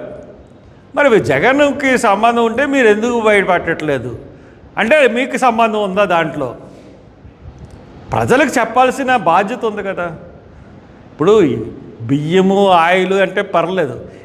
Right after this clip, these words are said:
ఇరవై ఐదు వేల కేజీల కొకైన్ అంటే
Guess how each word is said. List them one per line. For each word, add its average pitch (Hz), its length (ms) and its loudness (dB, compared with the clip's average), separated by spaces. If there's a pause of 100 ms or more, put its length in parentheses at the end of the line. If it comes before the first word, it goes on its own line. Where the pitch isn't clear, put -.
(120)
ఇరవై 165 320 2
ఐదు 170 300 2
వేల 185 280 2
కేజీల 190 880 0 (1400)
కొకైన్ 180 380 2
అంటే 139 640 -4